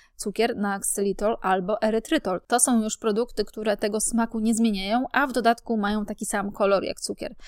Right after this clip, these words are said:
Oczywiście może być syrop klonowy czy jakieś inne syropy, ale to jest już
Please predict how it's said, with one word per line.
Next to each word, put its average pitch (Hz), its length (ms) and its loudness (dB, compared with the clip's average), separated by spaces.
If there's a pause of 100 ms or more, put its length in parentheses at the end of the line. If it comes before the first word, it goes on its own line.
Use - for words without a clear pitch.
(160)
Oczywiście 294 420 0
może 269 220 2
być 269 160 -2
syrop 294 300 2
klonowy 226 460 2
czy - 140 -2
jakieś 208 240 -2
inne 269 280 0
syropy, - 420 -2
ale 294 200 2 (120)
to 277 260 6
jest 240 420 2
już 226 340 0